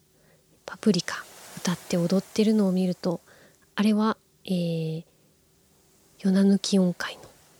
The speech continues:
昔の童謡を歌っているのと同じではないかなと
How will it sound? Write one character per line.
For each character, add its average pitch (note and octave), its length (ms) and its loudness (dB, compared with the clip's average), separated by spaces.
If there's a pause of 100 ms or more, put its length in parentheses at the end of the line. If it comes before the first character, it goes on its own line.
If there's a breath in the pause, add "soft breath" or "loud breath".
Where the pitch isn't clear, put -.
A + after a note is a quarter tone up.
(280)
昔 G#3 340 2
の G3 140 4
童 F#3+ 240 2
謡 G3+ 260 4
を - 140 0
歌 G3+ 240 -2
っ G3 40 -2
て - 240 -6
い G3+ 120 4
る G3+ 100 2
の E3+ 140 0
と - 220 -10 (500 loud breath)
同 F#3+ 80 2 (100)
じ F#3 140 0
で G3+ 100 2
は E3+ 140 0
な E3+ 100 -2
い D#3+ 80 -2
か - 140 -12
な - 200 -14
と - 80 -14